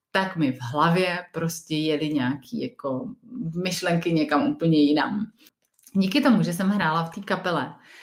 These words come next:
tak jsem se naučila, a, jeden takový fígl. Když poslouchám teďkom hudbu, fakt za účelem toho, abych se do ní úplně ponořila a abych byla tady a teď a abych to tady a teď prohloubila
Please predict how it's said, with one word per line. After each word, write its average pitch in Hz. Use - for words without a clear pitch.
tak 175
jsem 180
se 170
naučila, 175
a, 147
jeden 170
takový 196
fígl. 147
Když 202
poslouchám 262
teďkom 214
hudbu, 165
fakt 214
za 220
účelem 226
toho, 208
abych 190
se 202
do 185
ní 196
úplně 208
ponořila 175
a -
abych 175
byla 160
tady 160
a -
teď 147
a 101
abych 160
to 165
tady 160
a 156
teď 165
prohloubila 135